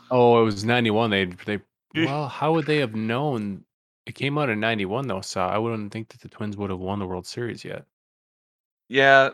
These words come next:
Speaker 2: well, they would have just won it in, I, I guess, eighty-seven if they thought it that way.
Speaker 1: Yeah.
Speaker 2: Or, or time travel.
Speaker 1: Well, the original Terminator was eighty-four, so maybe it was supposedly supposed to take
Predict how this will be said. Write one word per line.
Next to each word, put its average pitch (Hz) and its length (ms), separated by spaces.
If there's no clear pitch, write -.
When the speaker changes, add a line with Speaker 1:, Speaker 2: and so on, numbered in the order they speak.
Speaker 2:
well, 131 160
they 123 120
would 120 160
have 113 160
just 127 280
won 113 160
it 104 160
in, 110 140
I, 107 280
I 117 80
guess, 107 260
eighty-seven 101 640
if 104 140
they 104 160
thought 107 240
it 98 120
that 107 200
way. 104 220
Speaker 1:
Yeah. 95 160
Speaker 2:
Or, 139 600
or 170 380
time 120 140
travel. 110 340
Speaker 1:
Well, 131 440
the 123 140
original 135 380
Terminator 101 600
was 90 240
eighty-four, 95 680
so - 180
maybe 90 440
it - 80
was 95 200
supposedly 95 680
supposed - 380
to - 60
take 92 200